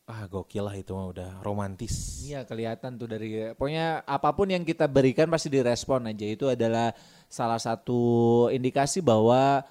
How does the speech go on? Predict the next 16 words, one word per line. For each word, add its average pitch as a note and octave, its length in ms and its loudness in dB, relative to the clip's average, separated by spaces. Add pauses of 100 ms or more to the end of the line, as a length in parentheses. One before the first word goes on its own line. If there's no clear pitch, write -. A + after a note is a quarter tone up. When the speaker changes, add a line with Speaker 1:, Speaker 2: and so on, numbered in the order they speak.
(360)
Speaker 2:
orang C3+ 260 0
yang C#3 100 -6
kamu B2 220 0
deketin D3 520 0
itu C3 180 -2
juga A#2+ 160 0
punya A2+ 580 -4 (320)
ketertarikan B2 560 -2
yang A2 100 -4
sama. G2+ 380 -6 (120)
Speaker 1:
Mm-mm, C3 360 -4 (180)
ya, G#2+ 240 -6
jadi G#2+ 400 -8
jangan G#2+ 220 -6
sampai G#2 680 -6
salah G#2 500 -8